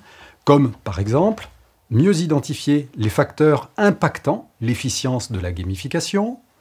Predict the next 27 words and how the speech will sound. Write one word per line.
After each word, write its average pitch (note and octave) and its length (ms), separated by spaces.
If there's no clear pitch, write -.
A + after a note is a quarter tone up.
mieux D3 220
comprendre C#3 680
cette - 260
expérience F#3 800
vécue B2+ 360
par G2 200
les F#2+ 160
apprenants A2 580
et C3 120
d'autres A2 280
participants, G#2 720
ou B2 80
encore F#3+ 380
exploiter D3+ 720
la A2 140
richesse C#3 640
de A2+ 120
théories B2 420
fondatrices B2 880
telles A#2 200
que A2+ 320
l'autodétermination B2 1300
ou F3+ 260
l'acceptation C3 680
de F3 80
la D#3+ 100
technologie. G#2+ 500